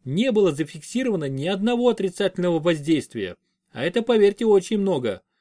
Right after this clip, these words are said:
Я бы с удовольствием занялся изучением этого явления,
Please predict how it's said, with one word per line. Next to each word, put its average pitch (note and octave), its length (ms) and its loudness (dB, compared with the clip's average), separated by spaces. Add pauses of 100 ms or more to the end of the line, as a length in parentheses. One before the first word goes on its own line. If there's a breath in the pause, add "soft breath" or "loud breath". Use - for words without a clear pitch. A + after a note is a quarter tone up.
(400)
Я C#3+ 180 -2
бы A3 140 2
с - 80 -4
удовольствием A3+ 560 2
занялся E3 520 -2
изучением F#3 520 -2
этого E3 300 -4
явления, C3+ 720 -4